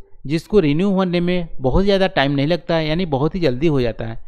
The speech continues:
जैसे यहाँ पे सोलर एनर्जी, सोलर एनर्जी को कितना भी आप यूज़ करोगे ख़त्म नहीं होंगे। ठीक है, तो हमारा सोलर एनर्जी है,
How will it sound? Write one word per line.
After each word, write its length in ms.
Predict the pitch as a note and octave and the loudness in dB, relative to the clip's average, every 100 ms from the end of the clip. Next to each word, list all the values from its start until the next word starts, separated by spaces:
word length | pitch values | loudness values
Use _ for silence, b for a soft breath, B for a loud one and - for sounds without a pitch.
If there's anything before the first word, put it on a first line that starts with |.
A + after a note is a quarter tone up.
| b b - | b b -4
जैसे 220 | D#3 A3 | -2 0
यहाँ 120 | G#3 | 0
पे 120 | G#3 F3+ | 0 0
सोलर 380 | - C#3+ F3 D#3 | 2 2 2 0
एनर्जी, 500 | C#3+ D3 C#3 D#3 - b b | 0 0 0 -4 -4 b b
सोलर 400 | - E3+ G3 A3 | -2 2 2 2
एनर्जी 360 | G3 F#3 F3 G#3 | 0 -2 -2 -2
को 100 | G#3+ | -2
कितना 340 | D3 C#3+ F3+ | -4 -6 -4
भी 140 | F#3+ G3+ | 0 0
आप 80 | F3+ | 0
यूज़ 320 | D#3 E3+ - | 2 0 0
करोगे 300 | F#3 E3+ F3+ | -2 0 -2
ख़त्म 320 | - B2 D#3 | -2 -2 0
नहीं 180 | C#3+ C#3 | 2 2
होंगे। 360 | D#3 D#3 D#3 D#3 - - | 2 0 -4 -4 -10 -6
ठीक 160 | G#3 E3 | -4 -4
है, 60 | |
तो 120 | C#3 C#3+ | -2 -2
हमारा 200 | D3+ D#3+ | 0 0
सोलर 240 | C#3 C#3 | 0 0
एनर्जी 400 | D#3 D#3 D3+ D3 | 0 -2 -4 -2
है, 220 | D3 D3 | -2 -2